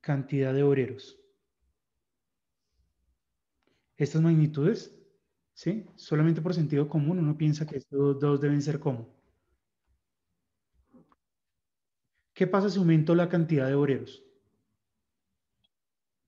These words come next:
¿Qué espero que ocurra con los días? ¿Por qué yo contrato más personas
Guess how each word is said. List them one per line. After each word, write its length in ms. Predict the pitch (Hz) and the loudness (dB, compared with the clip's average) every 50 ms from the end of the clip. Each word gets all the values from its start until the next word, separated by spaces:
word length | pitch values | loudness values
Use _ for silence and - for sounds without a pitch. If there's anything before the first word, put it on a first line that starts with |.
| _ _ _ _ _ _ _ _ _ | _ _ _ _ _ _ _ _ _
¿Qué 100 | - 185 | 0 2
espero 340 | 180 180 - 208 190 180 180 | 2 2 4 4 4 4 4
que 80 | - 180 | 2 0
ocurra 320 | - - 147 131 147 151 | 0 0 -2 -2 -2 0
con 140 | - 160 151 | 2 2 2
los 120 | 143 131 | 2 2
días? 420 | 147 165 143 - - - - - _ _ _ _ _ _ _ _ | 2 0 -2 -2 -4 -12 -20 -20 _ _ _ _ _ _ _ _
¿Por 140 | - 165 - | 0 2 2
qué 100 | - 175 | 4 2
yo 120 | 165 185 | 2 2
contrato 400 | 180 190 175 196 185 185 185 190 | 2 0 0 2 2 2 2 2
más 160 | 180 180 170 180 | 0 0 -2 -2
personas 580 | - 175 170 - 185 151 117 120 - - - | -2 -2 0 0 -2 -2 -4 -6 -10 -18 -20